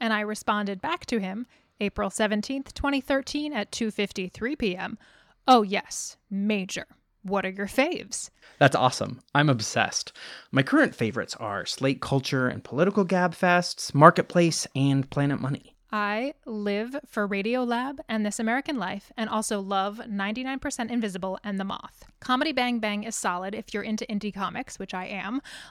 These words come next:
Speaker 1: almost embarrassingly so. I will look into the Gabfests. I love Slate. Woo! Podcast buddy!
Speaker 2: Of course, I listen to T A L Classic.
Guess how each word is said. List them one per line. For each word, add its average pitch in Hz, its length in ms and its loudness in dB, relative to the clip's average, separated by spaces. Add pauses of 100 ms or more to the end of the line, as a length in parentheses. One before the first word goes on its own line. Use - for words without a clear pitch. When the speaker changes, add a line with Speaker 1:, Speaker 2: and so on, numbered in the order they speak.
Speaker 1:
almost 190 280 -2
embarrassingly 190 800 -4
so. - 140 -8 (520)
I 220 120 2
will 208 160 -2
look 285 180 -2
into 269 260 -2
the 220 60 -4
Gabfests. - 800 -8
I 214 80 -2
love 202 300 -2
Slate. - 500 -6 (220)
Woo! 311 340 10 (180)
Podcast 269 540 2
buddy! 202 380 0 (400)
Speaker 2:
Of - 120 -6
course, 127 400 10
I 120 140 0
listen 113 360 0
to 113 120 -6
T - 340 -4
A 104 200 -2
L 104 340 -4
Classic. 107 720 0